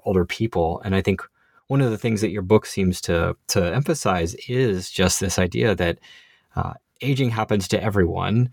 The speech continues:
uh, and there are different strategies that, that we can take that, um,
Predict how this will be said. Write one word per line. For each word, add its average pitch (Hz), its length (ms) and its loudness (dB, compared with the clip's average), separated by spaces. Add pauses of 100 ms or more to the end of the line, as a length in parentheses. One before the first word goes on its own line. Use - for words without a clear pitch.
(460)
uh, 98 300 0
and 104 160 -4
there 101 200 2
are 95 80 2
different 110 360 -2
strategies 101 800 -2
that, 90 240 0 (140)
that 98 100 0
we 95 160 0
can 98 200 0
take 117 600 -2
that, 98 520 -2
um, 104 420 0